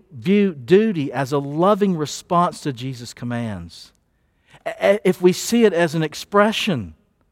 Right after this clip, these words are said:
and an opportunity to demonstrate our love for and trust in and reliance upon Him, our adoration for Him, and our honor of Him,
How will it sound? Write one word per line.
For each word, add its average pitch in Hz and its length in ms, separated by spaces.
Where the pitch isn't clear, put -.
and 170 160
an 170 80
opportunity 170 1000
to 175 100
demonstrate 170 560
our 147 340
love 170 380
for 110 460
and 135 220
trust - 520
in 104 260
and 147 160
reliance 160 520
upon 135 320
Him, 110 240
our 143 180
adoration 147 880
for 120 380
Him, 98 360
and 139 160
our 143 200
honor 170 400
of 107 220
Him, 101 340